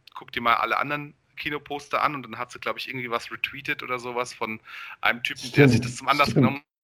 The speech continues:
Speaker 1: hat und hat alle Marvel, äh, Poster halt mit, mit Superhelden, also einfach so ein, so, <laughs> so ein Lächeln halt drauf gezeichnet und es sah halt einfach scheiße aus, ja. Und das hat sie dann irgendwie retweetet und das war dann halt auch schon wieder so eine Gegenbewegung, wo ich wäre nicht darauf aufmerksam geworden. Also ich meine, klar,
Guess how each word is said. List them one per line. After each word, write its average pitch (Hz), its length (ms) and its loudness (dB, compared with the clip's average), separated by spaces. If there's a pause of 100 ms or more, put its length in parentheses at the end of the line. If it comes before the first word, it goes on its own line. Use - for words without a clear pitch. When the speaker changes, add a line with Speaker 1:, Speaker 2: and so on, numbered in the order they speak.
(100)
Speaker 1:
hat 135 160 2
und 131 80 -6
hat 131 100 0
alle 131 180 2
Marvel, 139 520 2
äh, 127 80 -4
Poster 131 520 -2
halt 127 260 0
mit, 123 240 -12
mit 123 120 -16
Superhelden, 131 480 -4
also 117 160 -6
einfach 123 160 -2
so 123 140 -10
ein, 117 100 -12 (360)
so, - 160 -8
<laughs> - 180 -4
so 131 100 -8
ein 120 60 -6
Lächeln 135 340 2
halt 131 200 0
drauf 117 260 -4
gezeichnet - 420 -2
und 117 120 -16
es - 60 -18
sah 117 140 -2
halt 131 140 -8
einfach 120 160 -6
scheiße - 360 -4
aus, - 240 -14
ja. 107 160 -8 (340)
Und - 80 -12
das 113 100 -12
hat 123 100 -6
sie 113 60 -10
dann 113 80 -8
irgendwie 123 220 -4
retweetet 156 320 -4
und 131 100 -6
das 139 140 -4
war 147 80 -6
dann 135 100 -2
halt 139 140 -8
auch 127 40 -4
schon 131 140 -6
wieder 127 80 -6
so 123 60 -14
eine 123 100 -10
Gegenbewegung, 135 560 -6
wo 135 240 -8 (400)
ich 147 240 -6
wäre 139 220 4
nicht 143 200 -6
darauf 120 360 -2
aufmerksam 123 580 -2
geworden. 104 380 -6
Also 113 180 -10
ich - 80 -16
meine, 104 140 -8 (100)
klar, - 260 -2